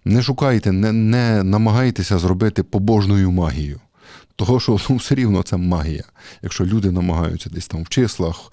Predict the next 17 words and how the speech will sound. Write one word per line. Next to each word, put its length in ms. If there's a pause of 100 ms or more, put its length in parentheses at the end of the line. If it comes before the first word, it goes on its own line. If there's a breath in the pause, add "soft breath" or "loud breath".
(280 loud breath)
в 60
номерах 520
побачити 540
щось. 380 (1400 loud breath)
В 120
поколіннях 800
Ісуса 520 (180)
з 120
тими 220
числами 460
була 280
історія, 440
тому 260
що 140
там 280 (180 loud breath)
сповнювалося 880
пророцтво. 680